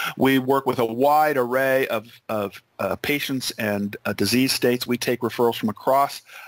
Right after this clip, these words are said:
uh, all aspects of, of our institution,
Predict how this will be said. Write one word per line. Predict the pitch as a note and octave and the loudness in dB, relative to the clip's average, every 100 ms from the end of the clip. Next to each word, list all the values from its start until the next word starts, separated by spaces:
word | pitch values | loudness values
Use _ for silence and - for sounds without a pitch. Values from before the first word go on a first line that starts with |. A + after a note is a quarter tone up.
| - | -2
uh, | A2 G2 G2+ | 0 2 0
all | - B2+ C#3 C#3 B2+ _ | 0 2 2 0 -6 _
aspects | A2 B2 - B2 | -4 -2 -2 -2
of, | A#2+ G2+ - A#2+ | 0 -2 -4 -4
of | A2 | 0
our | G#2 G#2 | 0 -2
institution, | A2+ - - B2+ - | -6 -8 -4 -4 -2